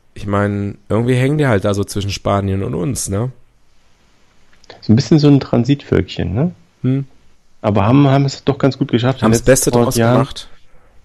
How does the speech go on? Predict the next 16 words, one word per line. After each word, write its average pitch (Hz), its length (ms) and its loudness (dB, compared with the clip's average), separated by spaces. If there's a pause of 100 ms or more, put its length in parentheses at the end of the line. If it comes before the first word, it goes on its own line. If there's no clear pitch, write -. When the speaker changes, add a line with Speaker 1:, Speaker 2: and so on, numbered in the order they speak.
Speaker 2:
dann 110 160 2
doch 113 240 -6
so 110 180 -4
eine 107 100 2
eigene 104 400 0 (680)
Identität 107 680 0
zu - 100 -8
entwickeln. 87 440 -4
So - 80 -4
ein 92 60 -2
bisschen 107 500 4
auf 98 300 0
dem, 95 240 -4 (340)
auf 98 140 0
dem 92 400 2 (960)
relativ 104 400 0